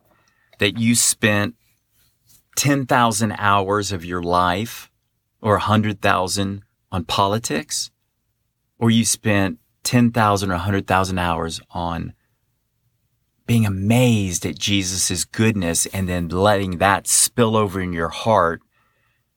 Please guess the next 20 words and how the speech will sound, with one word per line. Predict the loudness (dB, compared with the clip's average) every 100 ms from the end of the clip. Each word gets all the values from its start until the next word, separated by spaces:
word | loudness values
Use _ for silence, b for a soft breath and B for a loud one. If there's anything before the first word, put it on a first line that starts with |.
| _ _
to | -4 -2
your | 0 -2
wife, | 0 2 2 0 -4
your | -8 -10
kids, | -12 -2 2 2 2 0 -4 -8 -8 _ _ _ -8
your | -6
friends, | -4 -2 2 4 4 2 -2 -6
the |
people | -4 -2 0 -2
you | 0 0
don't | 0 0
know, | 0 2 2 2
and | -2 -6 b b b
generosity | 0 2 2 2 2 0 -4 -4
and | -6
kindness | -6 -4 -2 -2 -4 -6 -4
and | -6 -2
truth | 0 2 2 2 -2 -4
as | -4 -2 -2
well | -2 0 0 -2 -4